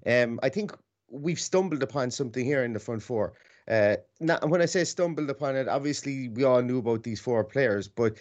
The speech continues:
the way that they're interacting with each other, the fact that they've gotten some time to play together, and now you know that Jack is picking out runs for El Ghazi, um, Bertrand Traore. Jack knows whether he comes inside maybe a small bit more, plays maybe a small bit m-, narrower,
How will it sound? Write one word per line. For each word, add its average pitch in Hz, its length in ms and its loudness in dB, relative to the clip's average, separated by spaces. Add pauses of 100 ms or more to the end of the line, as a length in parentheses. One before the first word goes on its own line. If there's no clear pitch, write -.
(180)
the 110 80 -4
way 143 140 4
that 139 100 -6
they're 131 160 0
interacting 135 520 -2
with 117 100 -8
each 117 180 -8
other, 113 180 -6
the 101 80 -12
fact 117 240 -6
that 110 120 -18
they've 113 180 -4
gotten 120 260 -4
some 104 200 -12
time 127 260 -4
to 117 60 -16
play 131 220 0
together, 107 380 -2
and 104 120 -4
now 139 140 2
you 131 140 0
know 127 140 0
that 110 160 -2
Jack 120 300 0
is 113 80 -6
picking 127 280 -8
out 120 140 -4
runs 113 220 -4
for 104 120 -2
El 101 100 -2
Ghazi, 120 540 0 (320)
um, 110 360 0
Bertrand 117 360 -4
Traore. 120 520 -2
Jack 113 260 -2
knows 120 260 -4
whether 107 140 -4
he 113 80 -2
comes 107 300 -4
inside 117 500 2
maybe 113 180 0
a 107 60 0
small 107 240 -2
bit 98 180 -4
more, 120 360 0 (260)
plays 113 220 2
maybe 110 200 0
a 107 40 0
small 107 240 0
bit - 140 -6
m-, 120 240 0
narrower, 123 460 2